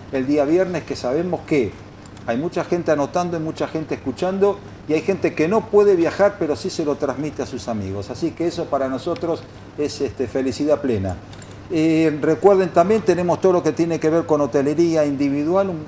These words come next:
este, cantidad de, de habitaciones en cualquier parte del mundo. Hemos agregado un montón incluso dentro de la República Argentina, que, este, en realidad no, no lo teníamos. Ahora sí, un montón entre ellos,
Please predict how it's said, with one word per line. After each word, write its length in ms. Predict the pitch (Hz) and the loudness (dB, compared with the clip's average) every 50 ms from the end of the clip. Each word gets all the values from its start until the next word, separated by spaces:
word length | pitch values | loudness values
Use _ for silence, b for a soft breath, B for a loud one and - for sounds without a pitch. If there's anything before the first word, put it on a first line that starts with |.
| - - | -10 -6
este, 400 | 147 135 123 - - - 131 123 113 - - - | -4 -4 -4 -4 -4 -2 -2 -2 -2 -6 -10 -4
cantidad 680 | - 139 139 143 143 139 123 - 147 160 175 196 202 196 | -2 -2 -2 -2 -4 -4 -4 -2 2 4 4 4 4 4
de, 200 | 185 180 160 147 147 - 123 | 4 2 2 2 0 -4 -2
de 120 | 139 135 | -2 0
habitaciones 720 | 131 127 143 131 - 147 127 - - 196 190 185 143 - 147 | 0 0 -2 -2 -2 -4 -4 0 0 0 0 -2 -4 -4 -6
en 80 | 135 | -4
cualquier 400 | 120 - 143 135 - - 190 180 | -2 0 -2 0 0 0 -2 -2
parte 340 | - - 180 180 170 - 170 | 0 0 0 0 0 -2 -2
del 140 | 151 143 143 | -2 -2 -2
mundo. 460 | 156 170 190 185 180 180 180 170 - - B B B B B B B B | -2 -2 -2 0 2 2 2 2 0 -4 B B B B B B B B
Hemos 280 | - 175 180 170 - | -6 -2 -2 -2 0
agregado 360 | 170 160 151 156 170 185 185 185 | 0 0 2 2 2 2 2 2
un 140 | 175 160 | 2 2
montón 440 | 156 151 147 147 131 - 196 202 196 | 2 2 2 2 2 2 2 2 2
incluso 400 | 180 151 - 175 180 - - 165 | 0 -2 0 -2 -2 0 0 0
dentro 300 | 151 160 170 160 - 165 | 0 0 -2 -2 0 0
de 60 | 147 | 2
la 80 | 147 147 | 2 2
República 440 | 139 139 120 156 165 165 156 151 151 | 2 2 0 0 0 2 2 0 0
Argentina, 640 | 127 117 131 131 - - 190 190 190 185 175 - - - - - - - - - - - - - - | -2 -2 -4 -4 -2 -2 0 0 2 0 0 -2 -6 -16 -18 -18 -18 -18 -18 -18 -20 -20 -20 -14 -6
que, 340 | - 127 123 135 135 - 139 | 0 2 2 2 2 -2 -6
este, 160 | 120 - - | -6 -4 -4
en 80 | 127 120 | -4 -2
realidad 280 | 113 123 127 139 147 143 | -2 -2 0 0 0 0
no, 380 | 139 127 127 120 123 131 147 | 0 -2 -4 -4 -2 -2 0
no 160 | 147 147 165 | 0 2 2
lo 140 | 175 160 143 | 4 4 2
teníamos. 580 | - 139 139 160 180 190 190 190 202 202 - - B B B B B B B | 2 0 0 0 0 2 2 2 2 2 0 -2 B B B B B B B
Ahora 220 | - 135 151 147 131 | 4 4 4 4 2
sí, 280 | - - 185 190 208 202 | 0 0 0 0 0 0
un 140 | 165 143 143 | -2 -2 -2
montón 380 | 143 139 139 120 - 170 175 170 | -2 -2 -2 0 0 0 2 2
entre 360 | 160 147 117 139 139 160 175 | 0 -2 -2 -2 0 2 2
ellos, 420 | 190 175 156 196 202 208 - - | 2 4 6 6 6 4 2 0